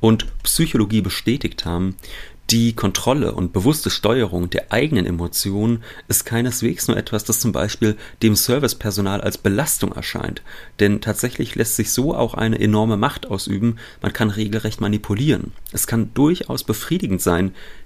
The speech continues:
dem Kunden, den man eigentlich gar nicht mag, mit Freundlichkeit zu begegnen, damit dieser besonders viel verkonsumiert, so dass man dem Kunden damit in Anführungszeichen schadet.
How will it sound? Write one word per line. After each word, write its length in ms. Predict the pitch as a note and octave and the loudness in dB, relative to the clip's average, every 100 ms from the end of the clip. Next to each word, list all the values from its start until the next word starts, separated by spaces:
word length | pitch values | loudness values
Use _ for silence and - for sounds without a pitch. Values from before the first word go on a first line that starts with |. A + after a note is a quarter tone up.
| - | 0
dem 220 | A2+ G2 | 2 2
Kunden, 420 | - F3 G#3 - F#2 | 2 4 4 2 0
den 120 | F#2+ | 0
man 100 | F#2 | 0
eigentlich 500 | A2+ B2 B2+ - - | 0 0 -2 -6 -4
gar 140 | G2+ | -2
nicht 180 | F#2 - | -2 -2
mag, 300 | F#2+ B2+ - - - | -2 -4 -6 -14 -6
mit 140 | - | -4
Freundlichkeit 720 | - - F3+ - F2+ - - - | 0 0 0 0 -4 -4 -6 -6
zu 100 | D#2 | -6
begegnen, 500 | E2 F2+ F#2+ A2+ A2+ - | -2 0 2 0 0 -4
damit 340 | - G#2 G#2 - | 2 2 2 -4
dieser 320 | C3 D#3 D3 | -4 0 0
besonders 460 | - G2+ A2 A2 - | 2 2 2 0 0
viel 180 | C3+ | 0
verkonsumiert, 840 | C3 A#2 - F#2+ F#2 F#2 A#2+ C#3+ - - - - - | 0 -2 -2 0 2 4 4 2 -2 -12 -18 -18 -4
so 160 | - | 0
dass 160 | - - | 0 2
man 80 | G2+ | 0
dem 100 | F#3+ | 0
Kunden 280 | - - F#2 | -2 -4 -2
damit 320 | F#2+ A#2 - | 0 0 -2
in 100 | - | -2
Anführungszeichen 840 | A2+ A2 G2+ G#2 - F#2 G#2 G2 - | -2 0 -2 0 -2 -2 -2 -4 -6
schadet. 720 | - B2+ A#2+ G#2+ - - - | -4 0 2 2 0 -4 -8